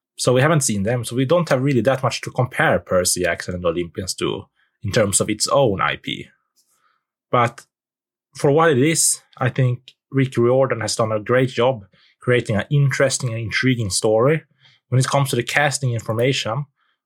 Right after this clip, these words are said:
we have as much as Walker Scobell is playing Percy Jackson, Grover Underwood is playing Aryan Shima-, no, sorry, Aryan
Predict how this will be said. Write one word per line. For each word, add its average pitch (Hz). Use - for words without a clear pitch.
we 101
have 117
as 110
much 117
as -
Walker 123
Scobell 135
is 107
playing 104
Percy 104
Jackson, 156
Grover 123
Underwood 151
is 104
playing 107
Aryan 104
Shima-, 104
no, 107
sorry, 98
Aryan 120